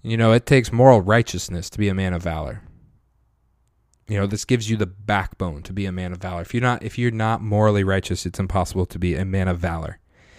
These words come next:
You'll be something else, but you won't be a man of valor. You know, it's, it's the source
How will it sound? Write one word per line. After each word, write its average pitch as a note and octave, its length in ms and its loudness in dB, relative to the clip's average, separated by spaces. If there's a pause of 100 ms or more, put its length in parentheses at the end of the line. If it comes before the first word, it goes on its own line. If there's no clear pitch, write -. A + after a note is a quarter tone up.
(240)
You'll A#2+ 180 8
be C#3 120 10
something A#2+ 380 2
else, G2 400 0 (1200)
but G2+ 160 2
you A2 60 -2
won't G#2 120 0
be G#2 100 4
a F#2 40 2
man F#2 180 -2
of F2+ 100 -2
valor. D2 400 -6 (1300)
You G#2 60 -6
know, G#2+ 160 2
it's, - 260 -2
it's - 180 -6
the F#2+ 160 -4
source - 720 2